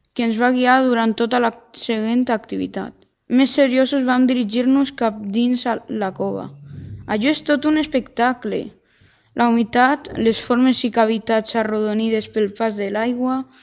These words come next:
les parets baixes i tota la postra a punt o preparació de les pantalles amb hologrames, que escenifiquen com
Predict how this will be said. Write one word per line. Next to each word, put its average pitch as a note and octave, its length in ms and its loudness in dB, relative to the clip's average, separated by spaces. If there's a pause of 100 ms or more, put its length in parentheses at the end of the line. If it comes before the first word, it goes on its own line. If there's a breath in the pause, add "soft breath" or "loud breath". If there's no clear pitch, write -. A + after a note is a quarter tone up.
(300 soft breath)
les G#3+ 160 -4
parets A3 460 2
baixes B3 640 2
i A3 160 -4
tota A#3 260 0
la A#3 140 2 (220)
postra A3+ 480 -2 (400 soft breath)
a A3 180 0
punt B3 380 4 (160)
o G#3+ 100 0
preparació G#3+ 640 0
de B3 80 0
les B3 160 -2
pantalles A#3 560 -2
amb G#3+ 160 0
hologrames, G3+ 640 -2 (240)
que A3+ 160 4
escenifiquen B3 1040 2 (420 loud breath)
com A#3+ 160 4